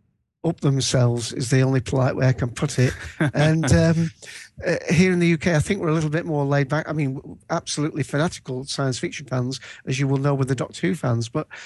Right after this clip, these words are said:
Speaker 1: I think we're, we, we can poke fun at ourselves a little bit more,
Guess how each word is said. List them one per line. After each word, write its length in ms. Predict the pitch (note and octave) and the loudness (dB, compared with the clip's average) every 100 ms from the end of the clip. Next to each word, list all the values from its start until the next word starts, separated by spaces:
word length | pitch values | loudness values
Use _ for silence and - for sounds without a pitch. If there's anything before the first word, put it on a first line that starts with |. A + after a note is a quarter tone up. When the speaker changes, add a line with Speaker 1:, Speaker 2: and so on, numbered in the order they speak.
| - | -4
Speaker 1:
I 80 | - | 0
think 240 | D3 G3+ F3 | 2 2 2
we're, 240 | D#3 D#3+ | 0 0
we, 280 | - D3 D3 | 0 0 0
we 180 | E3 D3 | 0 -2
can 180 | D#3 B2+ | -2 -4
poke 320 | - D#3+ - | -2 -4 -4
fun 220 | - D#3+ | -4 0
at 260 | C#3+ C3+ - | 0 -2 -2
ourselves 500 | B2 A#2+ C3 B2 A#2+ | 0 0 0 0 -2
a 60 | |
little 220 | B2 A#2+ | -4 -4
bit 160 | B2+ C#3+ | -4 -4
more, 280 | C#3+ B2 | 0 0